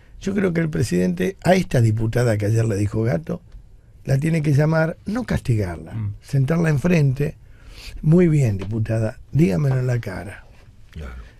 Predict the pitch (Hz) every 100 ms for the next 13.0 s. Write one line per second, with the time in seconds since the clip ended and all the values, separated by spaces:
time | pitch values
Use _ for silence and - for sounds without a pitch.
0 | - 147 - 190 185 - 190 - - 165
1 | - - 160 117 160 156 117 202 254 160
2 | 156 143 185 175 131 107 92 - 117 -
3 | - - - - - - - 165 151 156
4 | 170 196 185 160 240 220 220 - - -
5 | - - 147 160 - 147 139 156 135 123
6 | 117 107 - - - - - 165 165 147
7 | 135 135 127 117 101 92 - 139 151 107
8 | - - - - - - 180 156 123 123
9 | - - - - - - - - - 127
10 | 175 240 147 107 104 101 170 226 92 95
11 | - - 170 131 120 135 127 247 175 131
12 | 127 113 110 101 - 95 90 85 80